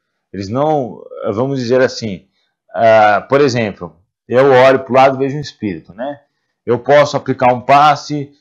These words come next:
eu posso desdobrar, posso psicografar. Se meu mentor não quiser que eu faça, eu não consigo fazer nada, não consigo nem ver um espírito, não consigo fazer nada. Então, quem comanda mesmo é o mundo espiritual.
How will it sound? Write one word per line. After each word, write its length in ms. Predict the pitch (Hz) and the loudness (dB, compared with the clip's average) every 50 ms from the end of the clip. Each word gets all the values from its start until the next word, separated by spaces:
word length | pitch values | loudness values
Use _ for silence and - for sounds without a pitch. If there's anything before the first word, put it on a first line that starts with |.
| _ _ _ | _ _ _
eu 180 | 110 113 110 | -6 -6 -4
posso 680 | - - 143 143 139 - - - 139 139 127 110 95 92 _ _ _ _ _ _ _ _ _ _ _ _ _ _ _ - - - 113 113 | 0 2 4 4 4 2 0 -2 -2 -2 -2 -4 -8 -14 _ _ _ _ _ _ _ _ _ _ _ _ _ _ _ -20 -20 -18 -16 -14
desdobrar, 1000 | 110 107 107 107 101 135 127 107 117 139 143 143 143 143 143 139 139 139 139 123 - | -12 -10 -4 0 2 2 2 2 2 4 6 6 6 8 8 6 6 6 4 2 2
posso 260 | - 143 135 - - | 0 0 0 0 -6
psicografar. 1200 | - - - - 143 127 127 135 123 107 - - 143 139 139 139 143 147 147 139 123 - _ _ _ _ _ _ _ _ | -16 -14 -6 -4 -2 0 2 2 2 0 0 0 2 4 4 6 4 4 4 2 -2 -6 _ _ _ _ _ _ _ _
Se 160 | - - 120 | -14 -8 -6
meu 100 | 147 180 | -4 -2
mentor 420 | 196 208 190 - - 143 135 117 | -2 -4 -4 -2 0 0 0 2
não 200 | 113 139 180 190 | 0 -2 -4 -4
quiser 340 | 190 190 170 120 151 165 160 | -4 -6 -2 0 2 2 2
que 80 | 165 - | 0 -2
eu 80 | 120 | -6
faça, 480 | - - 143 147 156 - - - _ _ _ _ - | -2 0 2 2 2 0 -4 -12 _ _ _ _ -12
eu 80 | 123 | -12
não 80 | 131 131 | -10 -10
consigo 340 | 135 156 147 - - 135 123 | -12 -14 -14 -14 -14 -14 -12
fazer 220 | 135 135 143 - | -12 -12 -10 -6
nada, 220 | - 104 90 90 | -6 -6 -6 -6
não 40 | 101 | -10
consigo 300 | 110 123 131 123 131 139 | -14 -16 -14 -12 -10 -10
nem 160 | 156 185 208 | -10 -8 -8
ver 80 | 165 170 | -8 -8
um 100 | 180 180 | -8 -8
espírito, 420 | 165 - - _ 101 95 87 - _ _ _ _ _ _ _ | -10 -12 -14 _ -14 -14 -14 -16 _ _ _ _ _ _ _
não 60 | 135 | -8
consigo 160 | 151 151 151 | -6 -4 -4
fazer 220 | 147 160 143 165 185 | -2 -2 -2 -2 0
nada. 280 | 190 151 120 98 92 92 | 2 2 2 0 -2 -4
Então, 360 | 90 - 143 160 143 113 _ _ | -6 -6 -6 -6 -6 -12 _ _
quem 180 | - 170 185 220 | -6 -6 -6 -4
comanda 540 | 233 - 262 180 131 123 143 190 240 247 202 | -2 -2 -2 -2 0 0 0 0 0 -2 -4
mesmo 380 | 131 113 135 180 220 247 170 120 _ _ _ _ - | -4 -2 -2 -2 -2 -2 -4 -10 _ _ _ _ -4
é 100 | 117 120 | -4 -2
o 60 | 123 | -2
mundo 200 | 120 120 120 117 | -4 -8 -12 -14
espiritual. 680 | _ - 123 117 - - - - - - - - _ | _ -16 -16 -14 -12 -6 -2 -2 -2 -2 -4 -8 _